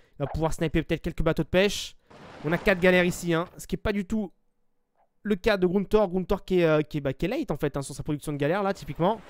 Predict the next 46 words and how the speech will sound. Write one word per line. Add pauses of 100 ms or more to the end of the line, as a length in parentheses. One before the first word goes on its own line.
(760)
Il
est
pas
bon
du
tout. (1300)
Et
on
a
un
avantage
qui
commence
à
être
pris
déjà. (300)
Un
bateau
de
pêche
qui
tombe. (580)
Bientôt
deux. (1300)
Et
Gunthor,
hein,
qui,
bah,
du
coup,
encore
une
fois,
ne
sait
pas
où
attaquer,
j'ai
l'impression. (1400)
Puisqu'il
a
rien
scouté.